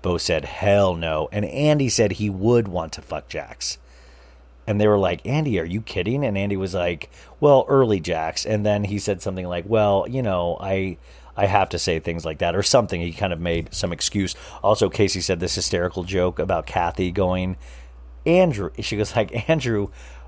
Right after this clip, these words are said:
we had Kathy Hilton there all along, and we had to put up with Teddy.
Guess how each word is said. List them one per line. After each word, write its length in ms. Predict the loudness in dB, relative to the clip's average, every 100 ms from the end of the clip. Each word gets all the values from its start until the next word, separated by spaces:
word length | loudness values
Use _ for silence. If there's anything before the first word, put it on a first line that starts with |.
| -20 -10
we 400 | -2 0 2 0 -4
had 420 | -8 0 2 2 0
Kathy 420 | -6 -4 -2 -2
Hilton 340 | -2 -2 0
there 160 | 0 2
all 280 | 2 2 2
along, 480 | 2 0 0 0 -2
and 220 | -4 -4
we 120 | 0
had 120 | 0
to 60 | -2
put 200 | 0 0
up 160 | 0
with 160 | -2 -6
Teddy. 460 | -2 -2 0 -4